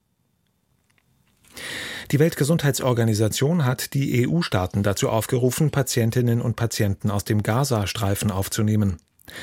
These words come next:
Der W-H-O-Beauftragte Peperkorn sagte in Genf, aus einigen Ländern gebe es bereits positive Signale. Den Angaben zufolge müssten mehr als neuntausend kranke und verletzte Menschen aus dem Gazastreifen verlegt werden.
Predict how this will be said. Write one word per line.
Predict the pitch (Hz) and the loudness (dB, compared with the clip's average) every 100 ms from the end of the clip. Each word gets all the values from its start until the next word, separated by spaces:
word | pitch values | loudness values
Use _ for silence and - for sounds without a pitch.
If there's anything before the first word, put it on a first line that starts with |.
| - - - | -14 -14 -2
Der | 113 104 | 2 2
W-H-O-Beauftragte | 120 120 110 113 127 120 117 117 - 120 113 - 110 | 2 2 2 2 2 2 0 -2 -2 -2 0 0 0
Peperkorn | 104 143 151 131 - 101 98 | 0 -2 0 -2 0 0 0
sagte | 98 101 - | 0 0 0
in | 117 | 0
Genf, | 110 143 196 | 2 0 0
aus | - 123 - | -2 -2 0
einigen | 156 170 123 110 | 0 0 0 2
Ländern | 143 139 110 | 2 2 0
gebe | 110 127 | 0 -2
es | - | -4
bereits | 120 110 107 - | -2 -2 -2 -4
positive | - 139 113 104 120 107 | -2 0 0 0 0 0
Signale. | 101 107 120 123 92 - _ _ - - - - - | 0 0 0 0 -4 -10 _ _ -20 -18 -16 -16 -6
Den | 104 98 | -2 0
Angaben | 101 107 113 117 | 0 2 2 2
zufolge | 127 131 131 143 | 2 2 2 2
müssten | 139 - 135 | 0 0 0
mehr | 120 - | 2 0
als | 113 | -2
neuntausend | 131 127 139 101 92 90 90 | 0 2 0 -2 -2 -4 -6
kranke | - 120 147 - | -4 -2 0 0
und | 139 | -2
verletzte | - 117 123 - 113 | 0 0 0 -2 -2
Menschen | 101 110 139 160 | 0 0 0 -2
aus | - 110 | -2 -2
dem | - 127 | -2 -2
Gazastreifen | 101 101 101 - 101 95 101 | 0 0 -2 -2 -4 -2 -2
verlegt | - 113 117 - | 0 0 0 -2
werden. | 98 87 | -2 -4